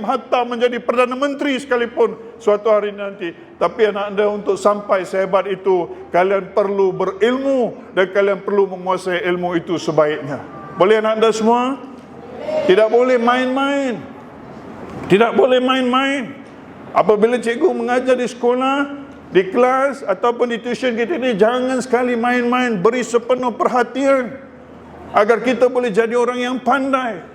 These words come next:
Besok kita boleh ditumpangi oleh bangsa kita. Kalian akan membela nasib bangsa kita, orang Melayu,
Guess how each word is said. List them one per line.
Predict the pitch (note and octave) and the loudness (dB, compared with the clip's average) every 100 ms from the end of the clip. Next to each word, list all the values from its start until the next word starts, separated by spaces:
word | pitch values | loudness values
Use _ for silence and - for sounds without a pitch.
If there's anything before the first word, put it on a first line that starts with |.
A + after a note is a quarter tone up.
| - | -4
Besok | G#3+ B3 A#3+ B3+ B3 | 0 0 0 -2 0
kita | A#3+ G#3+ | -4 0
boleh | B3+ D#4 B3+ B3 | 0 2 -2 -2
ditumpangi | G#3 C4 A3+ B3+ C4 C#4+ C#4 C#4 | 0 0 2 2 2 0 0 0
oleh | C4 | -2
bangsa | A3+ A#3+ C4 - C4 | 2 0 0 0 0
kita. | G#3+ C4 B3+ A#3 E3 - - - - | 0 -2 2 0 0 -10 -20 -20 0
Kalian | - G#3+ A#3 A#3+ | 2 2 0 0
akan | B3 | 0
membela | B3 A#3 A3 A#3+ B3 | 0 2 2 4 2
nasib | A#3+ A#3+ - B3 | 2 -2 -4 0
bangsa | G#3 B3 - C4 | 0 0 0 -2
kita, | G3 B3 C4 A#3+ | 0 0 2 2
orang | A#3+ B3 A#3+ | 2 0 -2
Melayu, | B3 C4+ C4+ B3+ C#3+ | 0 0 0 -2 -4